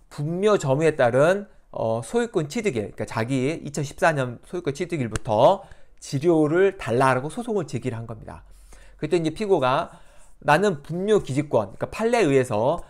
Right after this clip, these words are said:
"이십 년간 평온하게 분묘를 쓰고 있으면 분묘 기지권을 취득한다"라는 판례에 의해서 시효 취득했기 때문에 지료를 지급할 필요가 없다라고 이제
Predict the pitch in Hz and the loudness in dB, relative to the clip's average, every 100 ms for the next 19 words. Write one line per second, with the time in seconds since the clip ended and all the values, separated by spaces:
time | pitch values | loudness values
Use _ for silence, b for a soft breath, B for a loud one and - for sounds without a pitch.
0 | B - 208 226 202 175 156 139 143 156 | B -6 -4 -2 0 0 4 4 4 0
1 | 220 226 214 165 127 123 143 139 135 160 | 0 2 2 2 2 2 2 -2 0 2
2 | 143 170 180 135 135 117 123 139 - - | 2 0 -2 -2 -4 -4 -2 -2 -6 -14
3 | - 139 170 131 139 147 127 - - 139 | -6 -2 -2 -2 -4 -4 -6 -6 -4 0
4 | 123 95 - - - 123 135 156 156 - | 0 0 -4 -12 -2 0 2 -2 -4 -2
5 | 226 233 220 160 131 127 131 147 185 B | 0 2 2 2 2 2 2 0 0 B
6 | B B - 240 233 226 190 170 165 135 | B B -6 -4 -6 -6 -4 -4 -2 -4
7 | 117 139 131 127 147 156 147 147 117 135 | -2 -4 -4 -2 0 0 -2 -6 -6 -4
8 | 135 160 160 - - - 185 147 131 160 | -4 0 0 0 -2 6 8 8 4 0
9 | 143 120 | -2 -2